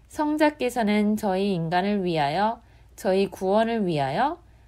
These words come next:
하늘에서 내려오셨음을 믿나이다. 또한 성령으로 인하여 동정 마리아에게서 육신을 취하시어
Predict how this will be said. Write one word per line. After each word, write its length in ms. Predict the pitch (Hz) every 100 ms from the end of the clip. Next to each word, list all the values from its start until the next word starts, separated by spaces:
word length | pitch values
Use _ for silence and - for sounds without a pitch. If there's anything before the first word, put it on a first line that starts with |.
| -
하늘에서 640 | 339 330 320 294 277 247
내려오셨음을 920 | 220 160 185 214 247 240 190 180 185
믿나이다. 800 | 180 143 151 180 151 131 123 120 - - - - - - - - -
또한 340 | 269 254 262
성령으로 640 | 269 311 294 294 285 277 240
인하여 580 | 185 143 135 247 359 - - - -
동정 520 | - 214 214 247 240 220
마리아에게서 960 | 180 180 185 180 156 135 143 247 - - - -
육신을 560 | 208 - - 233 262
취하시어 760 | 277 - 196 175 - 180 196